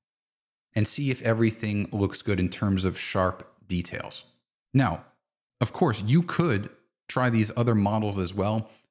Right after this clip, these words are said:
but for my own purposes, I've really found that these three models serve my needs best. So now that we're done, all I need to do is click on Save Image. I'll just go ahead and keep all of these default options, and then I'm gonna click Save.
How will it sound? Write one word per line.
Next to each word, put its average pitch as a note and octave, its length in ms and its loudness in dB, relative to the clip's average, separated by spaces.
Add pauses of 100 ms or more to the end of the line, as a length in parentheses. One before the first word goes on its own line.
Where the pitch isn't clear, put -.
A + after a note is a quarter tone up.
(260)
but A#2+ 220 -2
for A#2+ 80 -2
my A2 180 2
own C#3 160 2
purposes, A2+ 600 -2 (100)
I've A2 200 -2
really A#2+ 180 4
found G#2+ 300 0
that F#2 140 -2
these G2+ 220 0
three G2+ 220 0
models F2 480 -2
serve F#2+ 420 -4 (100)
my F#2+ 240 0
needs F2 380 -4
best. - 540 -8 (840)
So A#2+ 140 0
now A#2 180 2
that F#3 100 0
we're F#3+ 120 0
done, G#2+ 360 2 (380)
all A#2 100 4
I B2+ 60 4
need B2+ 140 2
to - 80 -8
do G#2 140 2
is F#2+ 120 -4
click C#3 320 -4
on G2 140 2
Save C#3+ 340 -2
Image. A2+ 400 0 (640)
I'll B2+ 100 4
just C#3+ 160 0
go C3+ 120 0
ahead B2+ 180 0
and A#2 100 0
keep A#2 240 -4
all A2+ 220 2
of G2+ 140 -2
these G2+ 260 0
default G#2+ 760 -2
options, G2+ 460 0
and F#2+ 140 0
then F#2 100 4
I'm F2+ 60 2
gonna F2+ 120 0
click F2+ 240 -4
Save. D#2 520 -8